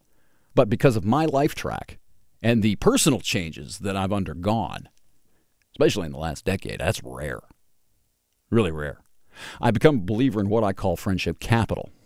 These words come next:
And that balance, it shrinks steadily over time if you and I have not been in touch,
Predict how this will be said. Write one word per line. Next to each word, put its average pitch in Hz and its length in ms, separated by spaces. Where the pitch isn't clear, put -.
And 95 140
that 107 200
balance, 120 540
it 95 140
shrinks - 720
steadily 123 640
over 117 240
time 85 540
if 92 140
you 170 180
and 156 80
I 123 160
have 90 140
not 104 260
been 107 160
in 82 80
touch, - 420